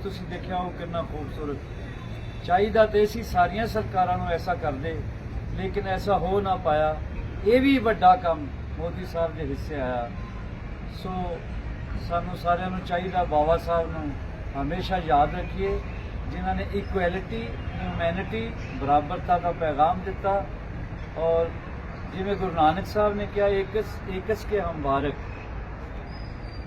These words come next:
ਅਵਲ ਅੱਲਾ ਨੂਰ ਪਾਇਆ ਕੁਦਰਤ ਕੇ ਸਭ ਬੰਦੇ।" ਇਹ ਲਿਖਿਆ ਜ਼ਰੂਰ ਸੀ, ਮੰਨਿਆ ਉਦੋਂ ਹੀ ਗਿਆ ਜਦੋਂ ਸੰਵਿਧਾਨ ਰਚਿਆ ਗਿਆ।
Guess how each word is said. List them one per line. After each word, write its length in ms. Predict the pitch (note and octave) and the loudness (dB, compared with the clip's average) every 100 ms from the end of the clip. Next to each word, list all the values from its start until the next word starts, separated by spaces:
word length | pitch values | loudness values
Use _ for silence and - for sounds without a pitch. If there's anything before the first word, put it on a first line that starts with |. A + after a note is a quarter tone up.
| - - - - - - | -10 -10 -10 -10 -8 -4
ਅਵਲ 340 | E3 E3+ G3 G3+ | -4 0 2 4
ਅੱਲਾ 260 | G3 G3 | 6 6
ਨੂਰ 320 | F#3+ G3+ G3+ G3+ | 6 6 6 6
ਪਾਇਆ 360 | G3 F#3+ F#3+ | 4 6 6
ਕੁਦਰਤ 440 | F#3 F#3+ F#3+ F#3+ - | 2 -4 -4 -4 -4
ਕੇ 140 | F#3+ | -6
ਸਭ 240 | - G#3 - | 0 0 2
ਬੰਦੇ।" 360 | E3+ D3+ C#3+ - - - - - - - - - E3+ | 0 0 -2 -2 -8 -14 -14 -12 -12 -12 -12 -12 2
ਇਹ 280 | G3+ G#3 G#3 | 6 8 8
ਲਿਖਿਆ 440 | F3 F3+ F3+ A3 A3 | 4 -2 6 8 8
ਜ਼ਰੂਰ 340 | F#3+ G3+ G#3 | 4 2 0
ਸੀ, 320 | - A3 A3 - - - - - - - - - | -2 -6 -6 -10 -12 -12 -12 -12 -12 -12 -10 -6
ਮੰਨਿਆ 400 | F3 G3+ A#3 A#3 | -4 2 6 8
ਉਦੋਂ 260 | A3 A#3+ | 10 10
ਹੀ 100 | B3+ | 8
ਗਿਆ 140 | A3+ G#3+ | 8 4
ਜਦੋਂ 240 | G3+ G3 | 4 -2
ਸੰਵਿਧਾਨ 560 | F#3 F#3 E3 D#3+ B2+ B2+ | -4 -6 0 0 2 -2
ਰਚਿਆ 340 | B2+ B2 A#2 | -6 -6 -8
ਗਿਆ। 160 | G2+ | -8